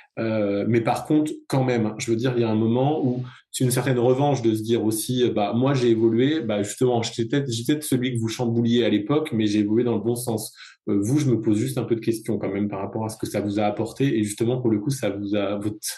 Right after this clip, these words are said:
votre karma, il a plutôt marché dans l'autre sens, hein. C'est-à-dire que ça vous a, vous avez eu un bon retour de,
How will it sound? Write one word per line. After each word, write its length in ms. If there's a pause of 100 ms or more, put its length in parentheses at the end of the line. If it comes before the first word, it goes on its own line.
(120)
votre 180
karma, 280
il 80
a 40
plutôt 240
marché 220
dans 100
l'autre 120
sens, 320
hein. 40 (580)
C'est-à-dire 160
que 80
ça 160
vous 280
a, 60
vous 140
avez 140
eu 20
un 100
bon 200
retour 440
de, 340